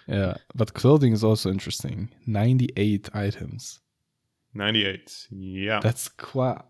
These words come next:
Speaker 1: Let me actually look at the
Speaker 2: Is
Speaker 1: rack
Speaker 2: it
Speaker 1: I have
Speaker 2: though,
Speaker 1: here.
Speaker 2: man? Is it though? <laughs>
Speaker 1: I mean, I, it depends. I'm, I'm just comparing now to myself. I
Speaker 2: Mm.
Speaker 1: have maybe half of that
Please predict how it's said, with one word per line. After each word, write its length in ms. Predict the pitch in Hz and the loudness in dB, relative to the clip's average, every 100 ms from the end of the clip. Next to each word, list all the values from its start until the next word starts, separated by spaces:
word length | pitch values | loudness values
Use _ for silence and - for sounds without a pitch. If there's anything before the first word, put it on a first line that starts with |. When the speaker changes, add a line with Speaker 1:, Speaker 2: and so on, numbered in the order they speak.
| _ - _ _ _ _ _ _ | _ -20 _ _ _ _ _ _
Speaker 1:
Let 100 | 131 | -4
me 60 | 151 | -2
actually 320 | 139 - 113 | -4 -6 -6
look 200 | 107 117 | -6 -6
at 140 | 113 - | -10 -8
the 100 | 107 | -2
Speaker 2:
Is 240 | 107 196 | 0 2
Speaker 1:
rack 80 | 131 | 0
Speaker 2:
it 0 | |
Speaker 1:
I 40 | 110 92 | -2 -6
have 80 | 92 | -6
Speaker 2:
though, 60 | |
Speaker 1:
here. 120 | 95 101 120 | -8 -10 -10
Speaker 2:
man? 140 | 131 | -12
Is 160 | 135 117 | -10 -8
it 160 | 92 - | -10 -10
though? 200 | 92 98 | -10 -8
<laughs> 1120 | 120 - - 127 - 123 - - - _ _ | -10 -8 0 0 0 -4 -6 -14 -16 _ _
Speaker 1:
I 80 | 160 | 6
mean, 160 | 202 202 - - | 6 6 2 -2
I, 120 | 160 - - | -2 0 -2
it 100 | 127 | 0
depends. 360 | 139 143 160 135 | 0 2 4 4
I'm, 160 | 139 - | 2 4
I'm 300 | 147 156 151 | 6 8 8
just 180 | 135 - | 6 4
comparing 640 | 135 - 135 135 127 123 | 6 8 8 8 6 4
now 220 | 113 117 | 4 4
to 140 | 113 117 | 4 4
myself. 560 | 110 - 110 107 - _ _ _ _ _ _ | 2 2 -2 -4 -8 _ _ _ _ _ _
I 80 | 120 | -8
Speaker 2:
Mm. 80 | 117 | -6
Speaker 1:
have 240 | 117 117 - _ _ _ _ _ _ - | -4 -4 -6 _ _ _ _ _ _ -8
maybe 280 | 113 110 | -4 -2
half 340 | 107 - 107 120 | -4 -4 -4 -4
of 140 | 127 | -8
that 300 | - 117 135 | -4 -4 -6